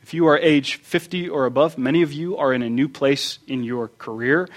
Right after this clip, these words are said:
Many of you have resources you didn't have twenty years ago. Maybe you have more earning potential. You certainly have newer relationships and life experiences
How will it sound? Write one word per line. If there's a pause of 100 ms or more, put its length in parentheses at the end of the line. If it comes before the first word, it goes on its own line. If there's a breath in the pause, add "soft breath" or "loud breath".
(240 loud breath)
Many
of
you
have
resources
you
didn't
have
twenty
years
ago.
Maybe
you
have
more (300 loud breath)
earning
potential.
You
certainly
have (260 loud breath)
newer
relationships
and
life
experiences